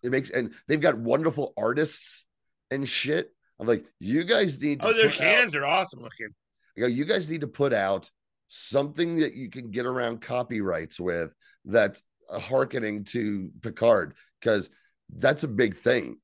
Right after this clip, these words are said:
Speaker 1: Like, I, I, I already said that with, 'cause I'm there on a weekly basis, and I know everyone who runs the place. I'm gonna talk to the people I know. It's like, uh, the ma-, some of the managers go, like, "You need
Speaker 2: They should
Speaker 1: to
Speaker 2: be doing,
Speaker 1: take
Speaker 2: like, a
Speaker 1: advantage
Speaker 2: Picard
Speaker 1: of this."
Speaker 2: viewing party.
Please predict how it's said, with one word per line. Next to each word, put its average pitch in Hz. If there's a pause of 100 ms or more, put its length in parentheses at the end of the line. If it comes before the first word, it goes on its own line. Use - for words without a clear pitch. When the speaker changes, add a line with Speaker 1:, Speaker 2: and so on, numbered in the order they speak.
Speaker 1:
Like, - (420)
I, -
I, 127
I 151
already 190
said 139
that 95
with, 107
'cause 101
I'm 170
there 156
on 120
a 104
weekly 107
basis, 104 (600)
and 110
I 117
know 104
everyone 104
who 92
runs 98
the 82
place. 67 (760)
I'm 123
gonna 143
talk 131
to 123
the 113
people 104
I 104
know. 113
It's 95
like, 87 (680)
uh, -
the 92
ma-, 107
some 123
of 110
the -
managers 107
go, 92
like, -
"You 101
need 156
Speaker 2:
They 202
should 202
Speaker 1:
to 208
Speaker 2:
be 226
doing, 214
Speaker 1:
take 202
Speaker 2:
like, 190
a 170
Speaker 1:
advantage 160
Speaker 2:
Picard 170
Speaker 1:
of 139
this." 139
Speaker 2:
viewing 170
party. 98